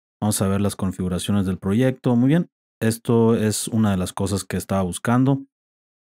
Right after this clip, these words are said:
Grabo en cuarenta y cuatro punto uno, en veinticuatro bits y veo aquí las mismas características.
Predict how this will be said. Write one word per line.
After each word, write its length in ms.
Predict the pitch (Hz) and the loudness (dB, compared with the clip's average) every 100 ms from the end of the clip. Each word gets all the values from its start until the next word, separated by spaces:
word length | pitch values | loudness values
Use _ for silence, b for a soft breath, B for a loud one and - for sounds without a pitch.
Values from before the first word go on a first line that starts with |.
| _ | _
Grabo 460 | 104 104 104 107 110 | -2 0 2 2 2
en 400 | 107 101 95 95 | 0 0 0 0
cuarenta 320 | 98 95 92 | -2 -2 -2
y 40 | 92 | -2
cuatro 300 | 113 113 107 | 0 0 0
punto 280 | 110 98 | 0 0
uno, 640 | 95 113 143 139 135 127 127 - | 0 2 4 4 4 2 0 -2
en 560 | 101 95 95 90 92 _ _ _ _ _ - | -2 0 0 -2 -4 _ _ _ _ _ -6
veinticuatro 640 | 92 90 92 110 104 113 | -4 -2 -2 -2 0 2
bits 240 | 135 147 - | 2 0 0
y 100 | 110 | 2
veo 180 | 117 123 | 4 2
aquí 180 | 117 | 2
las 160 | 117 110 | 0 2
mismas 280 | 110 110 104 | 4 2 0
características. 1080 | 95 92 - 92 92 - 87 90 85 - | -2 -2 -2 -4 -4 -6 -6 -6 -6 -10